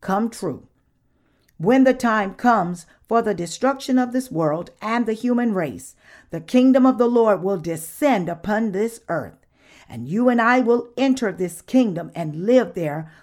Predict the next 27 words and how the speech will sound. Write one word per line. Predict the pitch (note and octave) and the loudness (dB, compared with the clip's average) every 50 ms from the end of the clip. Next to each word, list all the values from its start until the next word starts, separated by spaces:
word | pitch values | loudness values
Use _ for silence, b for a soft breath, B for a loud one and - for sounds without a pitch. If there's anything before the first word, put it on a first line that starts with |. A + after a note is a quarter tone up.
| b b | b b
for | - E3+ E3 D3 | -8 -6 -6 -4
a | C#3+ C3 - - | -6 -8 -8 -4
thousand | G3 G#3+ A#3 B3 C4 C4+ C4 C4+ B3+ A#3 G3+ | -2 0 0 0 0 0 0 0 -2 -2 -2
years | G3 A3+ A3+ A3 A3 A3+ A3 - | -4 -2 -2 0 0 -2 -4 -4
with | - F#3 G3 F#3+ - | -6 -6 -6 -6 -6
the | G3 F#3+ | -8 -6
Lord. | F#3 E3+ C#3 A#2 F#2+ F2+ F2 E2+ _ _ _ _ _ _ _ b b b b b b b b b b | -4 -4 -6 -6 -10 -14 -16 -20 _ _ _ _ _ _ _ b b b b b b b b b b
Some | - - - C4+ C#4+ D4 C4+ C4 | -14 0 2 4 4 4 2 0
people | D4 C#4+ C4 B3+ B3+ | 0 -2 2 2 2
may | A#3+ B3 A#3+ A#3+ | 4 4 2 0
think | A#3 - A#3+ A#3+ A3 F#3 - | -2 -2 -4 -4 -4 -6 -6
that | - F3 D#3 D#3 - | -6 -6 -6 -6 -6
this | - G#3 G3+ - - | -8 -8 -8 -8 -8
sounds | - G#3+ F#3 F3 E3+ D#3 D3+ - | -4 -2 -2 -2 -4 -8 -12 -14
too | - - - - B3+ C4 | -16 -16 -8 -4 -2 -2
much | B3 A#3+ A3+ A#3+ A#3+ - - | 0 0 0 -2 -2 -6 -6
like | F#3+ F#3 F#3+ - | -6 -6 -4 -4
a | G#3 G#3+ G#3+ _ | -8 -8 -8 _
fairy | - G3 F3 D#3 C#3 C3 B2+ | -6 -4 -4 -4 -4 -6 -8
tale, | C3 - - D3 B2 A2 F#2+ - - - _ _ _ _ _ _ _ _ _ _ _ _ _ _ | -10 -12 -12 -12 -12 -12 -14 -18 -20 -20 _ _ _ _ _ _ _ _ _ _ _ _ _ _
but | - C#3 C3+ - _ - | -12 -12 -12 -12 _ -6
that | F#3+ G#3 A#3 B3+ C4 C4 C4 - | -2 0 2 2 2 2 0 -4
is | E3+ D3 - - - _ | -12 -12 -12 -12 -16 _
absolutely | - G#3 A3 G#3+ - - G#3+ G#3 G#3+ A3 G#3+ - - G3+ G#3+ G3+ | -6 -6 -6 -6 -6 -8 -6 -4 -2 -4 -4 -4 -8 -8 -6 -4
not | G3 F#3+ G3 G3 F3 - - - | -4 -2 -2 -2 -2 -4 -6 -10
the | - C#3+ | -18 -16
case. | - - D#3 - D#2+ - - - - - _ | -14 -12 -12 -12 -12 -14 -20 -20 -20 -20 _